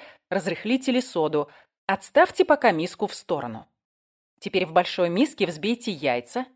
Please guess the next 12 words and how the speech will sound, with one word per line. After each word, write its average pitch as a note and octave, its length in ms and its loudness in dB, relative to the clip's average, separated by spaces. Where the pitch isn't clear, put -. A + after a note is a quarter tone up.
оливковое G3 560 -2
масло, D#3+ 440 -2
ваниль, D#3 460 0
молоко, F3 480 2
лимонный F#3+ 460 6
сок - 260 -2
с - 80 -8
цедрой F3+ 520 2
и G#3+ 80 -4
сахар, C#4+ 580 0
либо A#3 300 0
подсластитель. A#3 880 -4